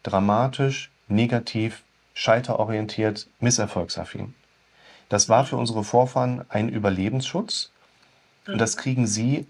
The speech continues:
Speaker 1: unter anderem, ich weiß ja jetzt noch nicht viel von ihnen und wir gehen auch erstmal nur oberflächlich an ihre Situation dran, aber das kriegen sie zum Beispiel auch damit, dass ihr Gehirn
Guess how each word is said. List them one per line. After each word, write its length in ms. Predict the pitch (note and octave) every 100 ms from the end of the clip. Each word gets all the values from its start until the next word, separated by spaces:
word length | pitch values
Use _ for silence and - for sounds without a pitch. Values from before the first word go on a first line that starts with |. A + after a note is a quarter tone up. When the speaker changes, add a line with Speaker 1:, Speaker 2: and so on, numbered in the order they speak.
| _
Speaker 1:
unter 320 | A#2+ A2 A2+ A#2
anderem, 540 | C3+ C#3+ G#2+ F2 E2
ich 140 | - -
weiß 220 | A2+ A#2
ja 60 |
jetzt 200 | A2 G#2
noch 80 | G2
nicht 160 | G2+ -
viel 180 | B2+ C3+
von 200 | - C3
ihnen 260 | C3+ C#3 B2
und 120 | G#2
wir 80 | G#2
gehen 320 | A#2 A#2+ A#2
auch 160 | G#2
erstmal 320 | A#2 A2+ A2+ G#2
nur 180 | G#2
oberflächlich 640 | G#2 A#2+ B2+ C3 B2+ B2 A#2+
an 80 |
ihre 220 | A#2+ A#2+ A#2
Situation 540 | A#2 A#2 - A#2+ B2
dran, 320 | B2 C3 C#3 - - _ _ -
aber 140 | A2+ A2
das 140 | -
kriegen 280 | - A#2+ C3+
sie 120 | B2+
zum 180 | - A2
Beispiel 420 | G2+ A2 - A2+
auch 420 | - F#2+ C3 - _
damit, 580 | G2 F2+ G#2+ C3 D#3+ - - _ _ _ _ _ _
dass 200 | A2 C3+
ihr 100 | A#2+
Gehirn 460 | A2+ A2 B2+ B2+